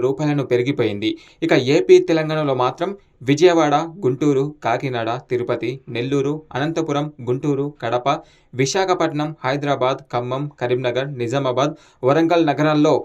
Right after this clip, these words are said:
ఇరవై రెండు క్యారెట్ల పసిడి ధర పది గ్రాములకు ఆరు వేల నాలుగు వందలుగా ఉండగా, ఇరవై నాలుగు క్యారెట్ల ధర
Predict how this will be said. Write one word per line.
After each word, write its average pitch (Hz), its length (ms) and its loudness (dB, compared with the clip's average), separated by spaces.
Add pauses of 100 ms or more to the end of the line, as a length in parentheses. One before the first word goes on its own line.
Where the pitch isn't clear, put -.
(260)
ఇరవై 165 220 6
రెండు 170 140 2 (100)
క్యారెట్ల 160 400 2
పసిడి 147 320 0
ధర 139 120 2 (640)
పది 196 240 6
గ్రాములకు 165 400 4 (240)
ఆరు 156 180 4
వేల 151 140 2 (100)
నాలుగు 135 280 2
వందలుగా 131 360 0 (100)
ఉండగా, 139 280 0 (320)
ఇరవై 156 200 2
నాలుగు 175 240 2
క్యారెట్ల 160 400 0
ధర 139 100 2